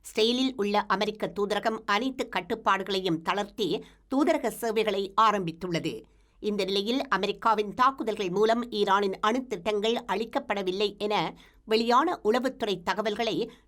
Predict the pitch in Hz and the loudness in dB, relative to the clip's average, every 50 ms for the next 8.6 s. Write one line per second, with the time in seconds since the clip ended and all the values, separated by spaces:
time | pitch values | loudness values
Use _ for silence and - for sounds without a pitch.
0 | - 180 214 233 254 254 254 247 - - 220 208 196 214 202 190 180 180 196 196 | 0 2 2 4 4 2 0 -2 -2 0 0 0 0 0 -2 -2 -2 -4 -4 -2
1 | 277 254 240 220 196 - - 208 202 190 202 208 214 214 190 392 440 - - _ | -2 -2 0 0 -2 -2 -4 -6 -4 0 2 2 2 4 2 0 0 0 -4 _
2 | _ - - - 294 285 269 277 - 180 196 226 226 - 254 226 214 - - - | _ -10 -4 -2 0 0 0 -2 -4 -6 -6 -6 -2 0 0 0 0 -2 -4 -2
3 | 190 202 208 220 220 220 233 196 190 170 170 - 202 170 156 143 139 110 - - | 0 2 4 4 2 2 0 -4 -4 -4 -6 -6 -4 -2 0 0 0 -2 -4 -8
4 | _ _ _ _ _ _ _ _ - 208 196 185 175 156 - 185 220 233 226 - | _ _ _ _ _ _ _ _ -8 -6 -4 -2 -2 0 0 0 0 0 -2 -2
5 | 233 226 226 247 226 220 220 208 202 190 - 208 214 220 226 214 208 214 240 277 | -4 -4 -2 -2 -4 -2 0 0 0 0 -2 0 0 2 4 4 4 4 2 2
6 | 330 - - 226 214 196 196 - 269 - 269 269 269 254 - - 220 196 190 202 | 0 -2 -2 -2 0 -2 -2 -2 -4 -4 -4 -4 -6 -8 -6 -4 -4 -2 0 -2
7 | 214 254 294 285 262 220 220 - - 208 208 226 214 226 175 160 240 - - - | 0 2 2 2 2 0 -2 -4 -4 -2 -2 -2 0 0 0 -2 -2 -6 -12 -18
8 | _ - 220 233 269 277 330 302 - - 247 226 | _ 0 2 4 4 4 2 0 -4 -2 -2 -2